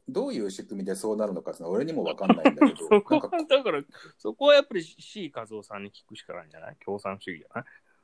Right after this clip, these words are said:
Speaker 2: <laughs> どうなの？
Speaker 1: あのー、共産党と令和が共闘していくのは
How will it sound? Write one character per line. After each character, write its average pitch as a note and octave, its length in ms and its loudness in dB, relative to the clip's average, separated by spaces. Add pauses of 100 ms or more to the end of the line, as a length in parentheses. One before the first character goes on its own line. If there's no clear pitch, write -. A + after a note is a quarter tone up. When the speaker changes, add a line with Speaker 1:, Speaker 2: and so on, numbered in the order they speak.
(340)
Speaker 2:
<laughs> - 60 -
ど C#3+ 100 2
う B2+ 40 2
な F#2 180 -6
の？ G#2+ 120 -12 (380)
Speaker 1:
あ B2 180 0
の C3+ 840 -2 (1080)
ー、 - 40 -20
共 B3 160 0
産 A#3+ 260 -2
党 G#3 160 4
と G3+ 120 2
令 G3 200 2
和 G2+ 100 2
が E2+ 120 -4
共 G2+ 240 -2
闘 F#2+ 200 -2
し - 100 -8
て G#2 80 0
い - 40 -4
く - 100 -8
の D2+ 100 -10
は D#2 120 -12